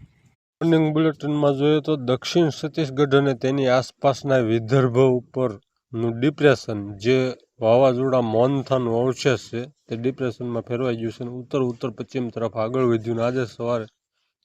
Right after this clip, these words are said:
ત્રીસ ઓક્ટોબરના રોજ સવારે સાડા પાંચ કલાકે પૂર્વ વિદર્ભ અને તેની આસપાસના દક્ષિણ છત્તીસગઢ ઉપર એક,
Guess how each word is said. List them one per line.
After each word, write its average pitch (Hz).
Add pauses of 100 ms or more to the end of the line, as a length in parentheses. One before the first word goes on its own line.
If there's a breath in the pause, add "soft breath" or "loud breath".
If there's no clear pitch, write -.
(720)
ત્રીસ 135
ઓક્ટોબરના 127
રોજ 120
સવારે 123
સાડા 117
પાંચ 127
કલાકે 123
પૂર્વ 139
વિદર્ભ 127
અને 120
તેની 123
આસપાસના 120
દક્ષિણ 120
છત્તીસગઢ 120
ઉપર 117
એક, 120